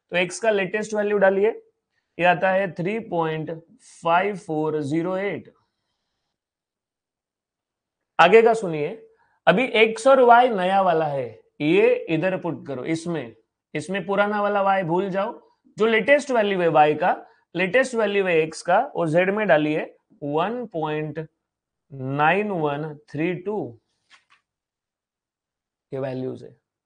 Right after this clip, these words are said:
फिर वाई टेम्पररी लगेगा, ये ऊपर का वाई टेम्पररी ले लो, जेड भी टेम्पररी ले लो।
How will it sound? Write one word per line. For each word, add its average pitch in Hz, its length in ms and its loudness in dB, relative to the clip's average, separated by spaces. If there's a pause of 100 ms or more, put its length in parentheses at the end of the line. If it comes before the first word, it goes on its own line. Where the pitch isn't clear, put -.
(1800)
फिर 277 280 4
वाई 233 480 8
टेम्पररी 233 720 2
लगेगा, 220 460 0
ये 170 220 -2
ऊपर 185 380 0
का 190 140 0
वाई 180 280 0
टेम्पररी 175 600 -4
ले 175 100 -2
लो, - 420 -10 (1500)
जेड 160 360 0
भी 185 100 2
टेम्पररी 175 580 -2
ले 170 100 -4
लो। 180 280 -6